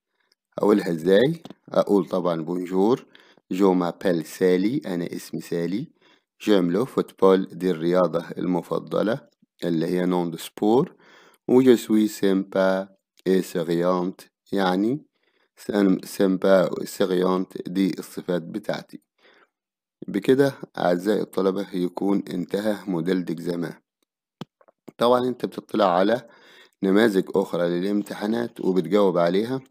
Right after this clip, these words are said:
ولو في أي سؤال إحنا تحت أمركم في أي وقت، تعالوا اسألوا وإحنا هنجاوب عليكم وهنقول لكم الإفادة الكاملة. أرجو إنكم تكونوا استفدتوا من الفيديو ده.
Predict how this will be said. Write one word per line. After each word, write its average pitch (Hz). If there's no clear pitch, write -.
ولو 98
في -
أي 107
سؤال 92
إحنا 90
تحت -
أمركم 85
في -
أي 87
وقت، -
تعالوا 95
اسألوا 104
وإحنا 98
هنجاوب 87
عليكم 87
وهنقول 85
لكم 92
الإفادة 90
الكاملة. 87
أرجو 98
إنكم 92
تكونوا 87
استفدتوا -
من 80
الفيديو 82
ده. 214